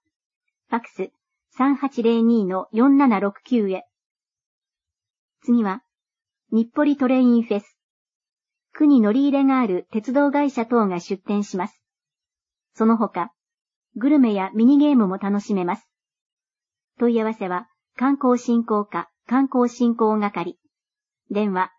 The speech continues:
区役所内線四百六十二へ。期日、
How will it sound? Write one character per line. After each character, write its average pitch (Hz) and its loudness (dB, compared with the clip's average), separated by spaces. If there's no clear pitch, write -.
区 254 -4
役 277 -2
所 208 -6
内 202 -2
線 180 -6
四 269 4
百 208 -4
六 202 -2
十 214 0
二 190 -2
へ。 - -14
期 269 -4
日、 208 -12